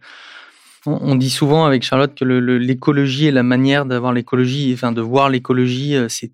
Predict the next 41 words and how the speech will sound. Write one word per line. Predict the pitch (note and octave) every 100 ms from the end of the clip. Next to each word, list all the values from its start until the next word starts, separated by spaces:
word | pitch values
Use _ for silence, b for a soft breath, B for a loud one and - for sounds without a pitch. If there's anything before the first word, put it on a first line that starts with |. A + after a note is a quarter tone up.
| -
très, | - D3 C3+ C3 B2+
c'est | - A#2+
finalement, | - B2 B2+
c'est |
très | C3 B2+
personnel, | - A#2+ - D3 D3 D3 A#2+
que | -
c'est | - B2+
un |
petit | B2 -
peu | E3
comme | D#3+ C3+
la | C3
religion, | B2+ B2+ B2 D3
chacun | D3 B2 C#3+
se | C3 -
fait |
ses | C#3 B2
petits | - C#3+
arrangements. | C3 B2+ B2 C3 D3 F3 B B B B B B B -
Et, | - - C3
et |
je | B2
pense | - D#3 -
qu'il | C#3
n'y | C3
a |
pas | D3
de, | C#3+ C3 B2+ B2+ B2 B2
de | A#2
vérité | A#2+ C3 C3+ C3 D3
à | C#3
asséner | B2 - C3
au | B2+
consommateur, | C3 - B2 A#2+ D3
c'est | C#3+ B2+
chacun | - B2+ C#3
fait | C3+ A#2+
comme | - C#3
il | C#3
peut, | B2+